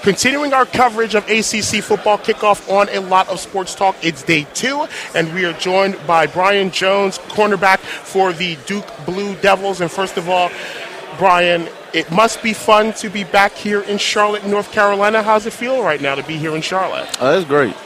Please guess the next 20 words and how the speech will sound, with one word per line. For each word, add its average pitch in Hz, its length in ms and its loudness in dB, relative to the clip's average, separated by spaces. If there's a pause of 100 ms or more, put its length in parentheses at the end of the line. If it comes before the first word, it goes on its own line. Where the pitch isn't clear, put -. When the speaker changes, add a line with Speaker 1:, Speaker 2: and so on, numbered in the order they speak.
(140)
Speaker 2:
It's 107 120 -10
great. 113 260 0
You 90 60 -8
know, 98 140 -4
I 104 60 -2
got 107 100 0
to 101 80 -6
spend 104 220 -6
a - 20 -6
little 107 160 -2
bit 104 100 -2
of 101 60 -6
time 104 240 -2
at 101 80 -4
home, 104 300 -2 (160)
uh, 95 240 -6
with 98 100 -8
the - 60 -12
family. 104 440 -6 (580)
Um, 92 480 -6